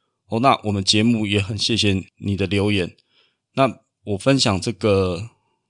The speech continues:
节目的初衷啊，其实也是希望就是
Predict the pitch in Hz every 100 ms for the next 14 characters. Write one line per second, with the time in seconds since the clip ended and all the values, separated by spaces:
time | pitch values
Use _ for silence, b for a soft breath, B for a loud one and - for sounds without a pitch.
0 | - 113 113 127 110 - 107 98 104 95
1 | 87 - _ - - 127 107 107 - 110
2 | 113 98 113 101 98 107 92